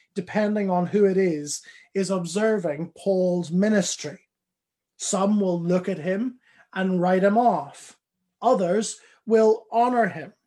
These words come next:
Some will slander his character or his motives. At the same time, others will praise him. And this is true for us, isn't it, as disciples of Jesus? This is similar to the analogy that we had back in chapter two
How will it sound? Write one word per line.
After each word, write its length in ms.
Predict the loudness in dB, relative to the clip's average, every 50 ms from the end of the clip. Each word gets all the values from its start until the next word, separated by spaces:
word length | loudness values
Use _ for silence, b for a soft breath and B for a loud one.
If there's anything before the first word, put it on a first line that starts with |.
| _ _ _ _ _ _ _ _
Some 360 | -14 -6 -2 -2 0 0 0
will 160 | -2 -2 -2 -4
slander 880 | -6 -8 -8 -8 -6 -4 -4 -2 -4 -4 -4 -4 -6 -6 -8 -8 -12 b b b b b
his 200 | -8 -8 -8 -10
character 720 | -10 -8 -6 -4 -2 -2 -2 -2 -2 0 0 0 0 -4 -8 _ _
or 140 | -6 -4 -4
his 120 | -4 -4
motives. 600 | -2 0 2 2 2 4 6 6 6 6 4 -2 -18 B B B B B B
At 80 | -14
the 60 | -10 -4
same 200 | -2 -2 -2 -2
time, 300 | -2 -4 -4 -4 -6 -6
others 300 | -4 -2 0 0 0 -2
will 220 | -2 -4 -4 -6 -8
praise 640 | -12 -12 -4 0 4 4 4 4 2 -2 -4 -8
him. 360 | -8 -8 -8 -8 -10 -14 -20 _ _ _ _ _ _ _ _ _ _ _ _ _ _ _ _ _ _ _ _ _ -4
And 80 | -2 -2
this 160 | -2 -2 -4
is 100 | -8 -10
true 240 | -10 -8 -6 -6 -6
for 220 | -6 -6 -6 -4
us, 180 | -4 -6 -6 -6
isn't 200 | -6 -6 -4 -4
it, 180 | -4 -4 -6 -6
as 140 | -8 -8
disciples 500 | -8 -6 -4 -2 -2 -2 -2 -4 -6 -6
of 100 | -8 -8
Jesus? 600 | -6 -4 -4 -4 -4 -6 -8 -10 -10 -14 -20 -20 _ _ b b b b b b b b b
This 160 | 2 2 4
is 200 | 2 -2 -2 -6 B B B B
similar 520 | B -8 0 2 4 4 4 4 2 2 2
to 120 | 0 -2 -2
the 140 | 0 0
analogy 600 | 2 2 0 0 0 0 0 0 0 0 0 0
that 140 | 0 0 -2
we 140 | -4 -4 -6
had 340 | -4 -4 -4 -4 -4 -4 -2
back 280 | -2 -2 -2 -2 -2
in 180 | -2 -4 -4 -4
chapter 340 | -2 -4 -4 -4 -4 -8 -10
two 520 | -8 -4 -2 2 4 4 4 4 2 -2